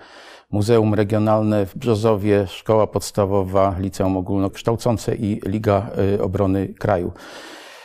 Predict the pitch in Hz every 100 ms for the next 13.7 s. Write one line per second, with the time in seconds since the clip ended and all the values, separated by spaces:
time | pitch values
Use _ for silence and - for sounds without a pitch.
0 | - _ 113 104 101 123 123 120 123 -
1 | 104 110 - 110 101 107 98 110 104 101
2 | 98 104 - 98 107 98 98 - - -
3 | 98 98 98 95 95 113 98 95 85 -
4 | 98 92 101 127 110 110 110 107 90 110
5 | 110 107 95 107 101 98 107 98 98 -
6 | 95 110 101 95 98 104 - 104 104 101
7 | 101 104 101 104 95 - - - - -
8 | _ 98 95 101 104 - 104 - 98 98
9 | 92 - 98 95 92 92 90 - 107 107
10 | 110 104 98 85 - 101 113 - 101 110
11 | 107 107 107 104 98 98 95 - - 101
12 | 98 - 107 98 101 95 95 98 101 98
13 | 92 104 - 104 101 - 95